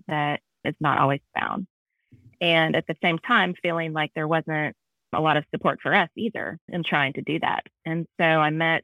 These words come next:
another, uh, friend of a friend who was going through a very similar process. And we realized that we lived in the same town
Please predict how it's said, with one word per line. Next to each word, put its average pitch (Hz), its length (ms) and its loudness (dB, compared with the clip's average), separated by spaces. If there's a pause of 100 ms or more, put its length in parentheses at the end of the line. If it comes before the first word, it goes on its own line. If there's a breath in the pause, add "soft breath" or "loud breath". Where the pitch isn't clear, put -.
another, 151 540 4 (580)
uh, 156 240 2
friend 185 200 2
of 151 80 -2
a 156 60 -2
friend 370 380 2 (280)
who 180 220 0
was 170 180 -2
going 175 260 0
through 165 560 0 (180)
a 165 60 -6
very 165 340 0
similar 247 300 0
process. 285 460 -2 (120)
And 175 120 -2
we 170 100 0
realized 175 320 2
that 170 80 -2
we 170 100 0
lived 175 180 0
in 175 80 -2
the 156 160 -6
same 185 160 -4
town 220 480 -2